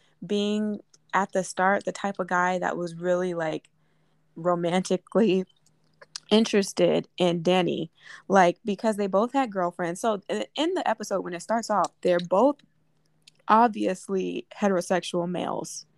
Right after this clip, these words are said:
meaning man, female, or male, female relationships. Um, and that scene where, uh,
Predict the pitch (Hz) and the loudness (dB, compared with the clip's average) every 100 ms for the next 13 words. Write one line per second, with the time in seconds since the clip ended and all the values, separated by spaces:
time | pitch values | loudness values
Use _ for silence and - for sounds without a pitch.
0 | _ - _ _ _ - 175 165 160 - | _ -20 _ _ _ -4 -2 0 -2 -2
1 | 175 170 165 165 - - - 180 - - | 0 2 2 -2 -8 -10 -4 -2 -2 -6
2 | - - _ 185 180 170 165 - 175 - | -8 -14 _ -2 2 0 0 0 -2 0
3 | - - - 185 175 170 - 160 - - | 0 -2 2 4 6 4 0 -4 -2 -2
4 | - - - - _ - - - 202 185 | -2 -6 -14 -16 _ -20 -20 2 4 6
5 | 175 170 - 185 185 185 - - 240 240 | 4 0 -4 -2 2 2 2 -4 -2 -2
6 | 226 202 190 185 180 - 185 175 170 | -2 0 0 0 -2 -4 -2 -2 -4